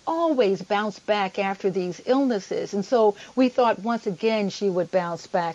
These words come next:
And so you may have thoughts that you would like to, to address. You may have questions on what is the political process that takes place. We know that the court is going to begin oral arguments, as it does,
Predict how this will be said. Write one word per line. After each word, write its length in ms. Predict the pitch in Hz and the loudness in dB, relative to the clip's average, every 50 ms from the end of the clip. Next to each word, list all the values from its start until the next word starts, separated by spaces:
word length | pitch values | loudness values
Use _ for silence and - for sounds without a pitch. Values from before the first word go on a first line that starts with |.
| - - - - - - - - | -8 -14 -20 -20 -20 -14 -4 0
And 160 | 226 220 - | 0 2 2
so 180 | - 240 226 220 | 4 4 4 4
you 220 | 190 202 277 294 | 4 2 2 2
may 240 | 277 254 240 233 226 | 2 2 2 2 2
have 320 | 196 - 240 220 214 202 | 0 0 -2 -2 -2 -2
thoughts 380 | - - 214 208 196 190 - - | 0 2 2 2 2 2 0 0
that 260 | 202 190 - 165 156 | -2 -2 -2 -2 2
you 180 | 208 262 294 302 | 2 4 4 4
would 200 | 311 302 285 180 | 2 2 2 2
like 260 | 180 175 175 170 - | 0 0 0 -2 -4
to, 400 | - - 190 180 170 170 180 185 - - | -4 -2 0 0 0 0 -4 -6 -8 -4
to 160 | - 247 196 | 0 2 2
address. 540 | 175 156 - - 185 175 175 180 180 - - - - - - - | 2 2 -2 -2 0 0 0 -2 -4 -10 -14 -20 -20 -20 -4 0
You 120 | 247 285 | 2 2
may 200 | 294 302 285 285 | 4 4 4 4
have 220 | 277 311 285 277 | 4 2 0 0
questions 580 | - - 349 330 349 - - - 196 180 170 - | -2 -2 0 0 0 -2 -4 -4 -4 -4 -4 -2
on 300 | 202 185 180 180 170 160 | 0 0 0 -2 -2 0
what 220 | 208 277 330 320 - | 2 2 2 2 0
is 240 | 294 311 311 285 226 | -2 0 0 0 0
the 100 | - 226 | -2 -4
political 440 | 185 - 220 220 220 202 202 214 202 | -2 -2 -2 0 0 0 0 -2 -4
process 580 | - - 214 202 196 196 - - 196 175 170 - | -2 0 0 0 0 -2 -2 -4 -4 -4 -4 -4
that 180 | - 190 185 - | -6 -6 -6 -4
takes 260 | 214 185 175 - - | -4 -6 -6 -6 -10
place. 400 | - - - 185 180 175 - - - - - - - - _ - | -8 -4 -4 -2 -2 -4 -6 -12 -20 -20 -20 -20 -20 -12 _ 0
We 160 | 214 247 226 | 2 4 4
know 320 | 220 233 247 262 277 294 | 4 4 4 4 4 4
that 180 | 262 240 214 - | 2 0 0 0
the 100 | - - | -2 -6
court 480 | - - - - 277 277 269 277 277 | -10 -8 -4 0 2 2 2 2 0
is 140 | 254 214 - | -4 -6 -4
going 220 | - 220 220 214 208 | -2 -2 -2 -2 -2
to 80 | - 185 | -6 -6
begin 380 | 196 175 160 233 226 220 214 - | -6 -4 -2 0 0 0 -2 -2
oral 280 | - 196 196 185 - - | 0 2 2 2 2 2
arguments, 500 | 202 226 254 254 - 262 262 254 247 - | 0 0 0 0 -2 -4 -4 -6 -6 -6
as 260 | - 190 202 196 - | -4 -4 -4 -2 -2
it 180 | 214 185 - - | -2 -4 -4 -4
does, 440 | 226 233 240 247 269 277 285 - | -6 -4 -4 -4 -4 -4 -6 -8